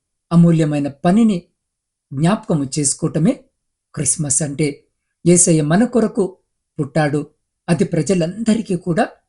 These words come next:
మహా సంతోషాన్ని కలిగించేటటువంటి సువర్తమానము. దూత గొర్రెల కాపరకు తెలియజేసింది. ప్రజలందరికీ ఎందుకంత సంతోషము కలిగిస్తుంది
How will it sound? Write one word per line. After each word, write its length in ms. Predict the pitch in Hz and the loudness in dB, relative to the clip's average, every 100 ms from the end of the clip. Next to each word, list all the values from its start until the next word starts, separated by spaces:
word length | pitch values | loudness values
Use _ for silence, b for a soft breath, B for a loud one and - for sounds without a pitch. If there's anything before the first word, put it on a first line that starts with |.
| _ _ _ - | _ _ _ -4
మహా 200 | 147 139 | -2 0
సంతోషాన్ని 840 | 170 - 185 240 247 - 156 175 - _ _ _ _ _ - | 0 2 2 2 0 0 0 -2 -4 _ _ _ _ _ -4
కలిగించేటటువంటి 1120 | 165 226 214 180 175 170 147 147 143 247 - _ _ _ | 0 2 2 0 -2 -2 -4 -4 -4 -4 -6 _ _ _
సువర్తమానము. 880 | - 160 139 135 - 143 143 143 143 - _ _ _ _ _ 127 | -4 -2 -2 -4 -4 -2 -2 -2 -4 -10 _ _ _ _ _ -2
దూత 280 | 190 214 | 0 2
గొర్రెల 920 | 95 - _ _ _ _ - 170 156 151 | 0 -2 _ _ _ _ 0 2 2 0
కాపరకు 560 | 170 185 190 156 - | 0 0 0 -2 -4
తెలియజేసింది. 840 | 170 170 139 135 147 160 139 - - _ _ _ _ | -4 -2 -2 -2 -2 -2 -2 -6 -8 _ _ _ _
ప్రజలందరికీ 800 | 170 175 190 175 220 240 240 - | 0 2 0 0 2 0 0 0
ఎందుకంత 640 | 170 202 254 214 180 185 - _ _ _ _ - | 2 2 2 0 0 -2 -2 _ _ _ _ -4
సంతోషము 580 | 180 208 254 233 190 165 | 0 2 2 2 0 -2
కలిగిస్తుంది 1000 | - 175 233 196 - 180 170 160 151 | 0 0 0 0 0 0 2 2 -2